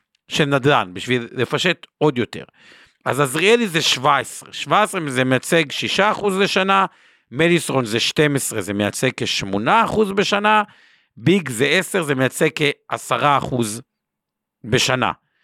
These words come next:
אז זה ככה הנתונים. מכפיל הון, הדבר ה-, היחידי שגם שווה להזכיר אותו. כשאבנר אומר מכפיל הון באזור אחד,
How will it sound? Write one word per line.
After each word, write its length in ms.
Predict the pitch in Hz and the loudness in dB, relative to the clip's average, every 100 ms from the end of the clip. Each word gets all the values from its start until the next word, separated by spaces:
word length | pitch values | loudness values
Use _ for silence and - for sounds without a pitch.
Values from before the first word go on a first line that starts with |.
| _ _ _ _ | _ _ _ _
אז 140 | 127 | 0
זה 120 | 131 | 0
ככה 280 | 170 165 156 | 2 0 2
הנתונים. 420 | 131 123 110 104 - _ _ _ _ | 2 0 0 -6 -10 _ _ _ _
מכפיל 500 | - 139 - - 208 196 | -4 -2 0 2 2 4
הון, 280 | 180 147 95 | 4 2 0
הדבר 380 | 104 120 151 165 | -2 2 2 2
ה-, 200 | 151 143 - - | 2 0 -4 -2
היחידי 460 | 101 107 127 139 | 0 0 0 0
שגם 520 | 120 127 92 95 147 | 0 -4 -4 0 0
שווה 300 | 135 107 101 98 - | 0 -4 -2 -4 -2
להזכיר 360 | 104 95 - 90 | -2 0 0 -2
אותו. 220 | 104 - - _ _ _ - | -2 -8 -20 _ _ _ -10
כשאבנר 440 | - 139 170 175 | -2 0 2 2
אומר 440 | 156 143 147 127 104 _ _ _ _ | 2 4 4 2 -2 _ _ _ _
מכפיל 440 | 110 120 - - 160 | -4 -2 0 4 6
הון 180 | 143 127 | 4 4
באזור 380 | 113 107 135 | 0 2 0
אחד, 300 | 107 156 180 | 0 0 0